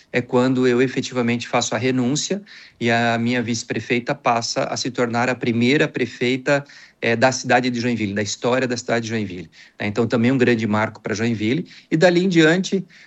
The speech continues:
né, eu passo a ser um pré-candidato, depois candidato e fazendo campanha. E se tudo der certo, ano que vem eu posso estar ao lado do governador Jorginho Melo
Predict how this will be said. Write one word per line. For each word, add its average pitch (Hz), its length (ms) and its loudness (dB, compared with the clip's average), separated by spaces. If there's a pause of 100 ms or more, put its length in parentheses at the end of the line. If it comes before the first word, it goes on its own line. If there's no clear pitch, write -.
(160)
né, 139 360 4
eu 143 140 2
passo 143 360 2
a 135 40 -2
ser 135 360 0
um 135 120 0
pré-candidato, 123 840 0
depois 113 340 -4
candidato 135 580 -2
e 175 40 -2
fazendo 180 340 -4
campanha. 156 500 -2
E 117 60 -4
se 120 160 -4
tudo 131 280 -4
der 143 200 -2
certo, 131 460 -2
ano 143 100 -4
que 135 140 -8
vem 123 180 -4
eu 131 80 -4
posso 127 260 -6
estar 123 280 -2
ao 123 80 0
lado 117 260 0
do 120 80 -4
governador 113 520 -4
Jorginho 127 340 -6
Melo 131 280 -2